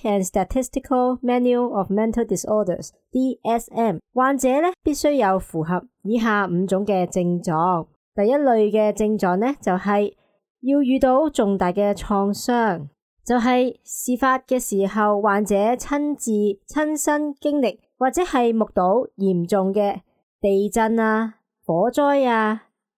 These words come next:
或者自然災害呢啲等，等等嘅災難同埋災害，並且出現咗強烈嘅害怕、無助或者係驚慌嘅感覺。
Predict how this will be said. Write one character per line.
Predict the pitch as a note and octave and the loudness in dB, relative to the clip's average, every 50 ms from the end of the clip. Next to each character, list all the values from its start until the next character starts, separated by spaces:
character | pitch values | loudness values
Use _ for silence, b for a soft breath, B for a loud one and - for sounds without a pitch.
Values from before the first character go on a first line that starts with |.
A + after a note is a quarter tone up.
| _ _ | _ _
或 | - G#3 | -2 0
者 | B3+ D4+ | 0 0
自 | - - A3+ G#3 | -2 -2 -2 0
然 | F#3+ E3+ E3+ | 0 0 0
災 | F3+ C4+ C4+ C#4 C#4 | 0 0 0 0 2
害 | C4+ G#3+ G3+ | 2 0 0
呢 | A#3 C#4 | 0 0
啲 | B3 C#4 B3 A3 | -2 -2 -2 -2
等， | - G3+ F#3+ A3+ | -2 -2 -2 0
等 | - G3 F3 G#3+ B3 | 0 0 0 0 0
等 | A#3+ G#3+ G3 A3 A#3 | 0 0 0 0 0
嘅 | A3 G#3 | -2 -2
災 | G3+ - C4 B3 B3 B3+ B3+ | -2 -2 -2 0 0 0 0
難 | A3+ F#3 E3 D#3+ E3 | 0 0 0 -2 -2
同 | D#3+ - F3 | -4 -4 -4
埋 | D#3+ E3 D#3+ | -4 -4 -6
災 | - - A3+ G#3+ A3 G#3+ | -4 -2 0 0 0 0
害， | G#3 - - E3 E3 E3+ F3+ F3 E3+ F3 - _ _ _ _ _ _ _ _ | -2 -2 -2 0 0 0 0 0 -2 -4 -8 _ _ _ _ _ _ _ _
並 | - C4 C4+ C#4 C4 | 0 0 0 0 0
且 | - C4 B3+ C#4+ | 0 0 0 0
出 | D#4 - - D#4+ E4 | 0 0 -2 -2 0
現 | D4 C#4 B3 A#3 G#3 | 0 0 0 0 0
咗 | G#3 G3 G#3 B3 B3 - | 0 0 0 0 -2 -2
強 | - G3+ F3+ F3+ | -2 -2 0 0
烈 | F3+ F3+ | 0 -2
嘅 | F3 - G#3 G3 F#3+ F#3+ F#3+ | -2 -2 -2 0 0 -2 -2
害 | F3+ - - F#3+ F3+ F3+ F3+ | -4 -4 -2 -2 0 0 -2
怕、 | - - G#3+ G#3 G3+ G3+ G#3+ - _ _ _ _ _ _ _ _ _ _ | -2 -2 -2 -2 0 -2 -4 -8 _ _ _ _ _ _ _ _ _ _
無 | G#3 G3 F#3+ F3+ F3 F3 | 0 2 2 2 2 0
助 | - G#3 G3 F#3+ F#3 F#3 - - _ | 0 0 0 0 0 0 -2 -4 _
或 | G3 F#3 F3+ | -4 -4 -2
者 | - G#3 | -2 -2
係 | A3+ A3 A#3 F#3+ F3+ F3 | 0 0 0 0 0 -2
驚 | - - B3 A#3+ B3 A3+ | 0 -2 0 0 0 0
慌 | - A#3 A3+ G#3 | 0 0 0 0
嘅 | F#3+ E3+ | -2 -2
感 | - D#3+ D3+ D3+ F3+ | -2 -4 -4 -4 -6
覺。 | G3 - E3+ D#3+ E3+ F#3 F3+ E3 - | -4 -2 -2 0 0 0 0 -2 -4